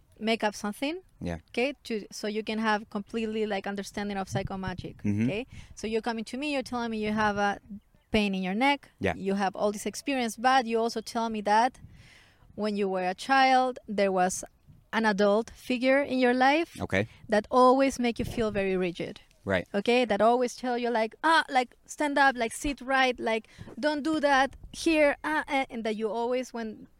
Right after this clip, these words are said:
Speaker 1: that person came and you feel the presence of that person, you felt like you needed to go like this, and then
Speaker 2: Right.
Speaker 1: you start, like, developing
Speaker 2: Kinda get
Speaker 1: like, something in your neck,
Speaker 2: very
Speaker 1: and that,
Speaker 2: stiff.
Speaker 1: and when you think about it now, this,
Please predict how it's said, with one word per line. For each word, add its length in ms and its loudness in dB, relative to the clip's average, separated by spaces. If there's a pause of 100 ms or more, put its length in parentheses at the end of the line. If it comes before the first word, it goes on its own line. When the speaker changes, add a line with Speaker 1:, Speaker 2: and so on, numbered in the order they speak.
(160)
Speaker 1:
that 280 -4
person 340 -6
came 380 -4
and 100 -8
you 80 -4
feel 180 -6
the 120 -4
presence 440 0
of 120 0
that 140 -2
person, 400 2 (360)
you 80 2
felt 200 4
like 140 2
you 80 -6
needed 240 -4
to 180 -6
go 140 -6
like 220 -8
this, 280 -16
and 160 -6
then 120 0
Speaker 2:
Right. 60 -4
Speaker 1:
you 60 -4
start, 300 -2
like, 240 -2 (960)
developing 600 0
Speaker 2:
Kinda 140 -4
get 220 -4 (320)
Speaker 1:
like, 240 -6
something 360 -8
in 80 -10
your 120 -8
neck, 360 -4
Speaker 2:
very 160 -4
Speaker 1:
and 80 -2
that, 120 0
Speaker 2:
stiff. 180 -8 (220)
Speaker 1:
and 160 -10
when 200 -6
you 400 -6 (200)
think 200 -10
about 240 -2
it 100 -4
now, 340 -6 (580)
this, 300 -8